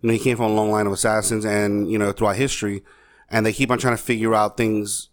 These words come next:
you know, to determine how things actually happened. So they keep on using the D N A to jump back in time in his D N A to,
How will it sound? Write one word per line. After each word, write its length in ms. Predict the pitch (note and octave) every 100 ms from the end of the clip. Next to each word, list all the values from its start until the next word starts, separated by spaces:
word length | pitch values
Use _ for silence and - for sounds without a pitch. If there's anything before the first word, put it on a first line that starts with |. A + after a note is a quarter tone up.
| -
you 200 | A#2 G#2+
know, 260 | G2 F2+ F#2+
to 80 | G#2+
determine 420 | G#2 B2+ A#2 A2+
how 180 | A2+ G#2+
things 260 | A2 G2
actually 300 | G2 F#2+ -
happened. 440 | G2 G#2+ A2 C#3 - _ _ _ _ - _
So 460 | - - B2 A#2+ A2+
they 120 | A2
keep 160 | G#2 C3
on 100 | A#2+
using 540 | A#2+ B2 A#2 A#2 A2+ -
the 100 | A#2
D 160 | G#2 A2+
N 120 | G#2
A 300 | B2 C3 A2+
to 220 | G2 - G#2
jump 460 | F#2+ A#2 A#2 - -
back 280 | A2 G#2
in 140 | G#2+ F#2+
time 500 | A2+ A#2+ A#2 G#2+ G#2+
in 200 | A2 G#2
his 160 | G2
D 100 | F#2+
N 80 | G2+
A 120 | B2 A#2+
to, 320 | A2 G2+